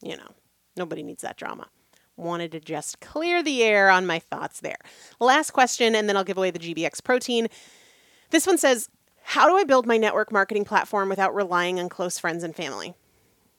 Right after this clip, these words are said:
Add value.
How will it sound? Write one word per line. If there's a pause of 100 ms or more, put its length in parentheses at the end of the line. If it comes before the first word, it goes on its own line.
(2750)
Add
value.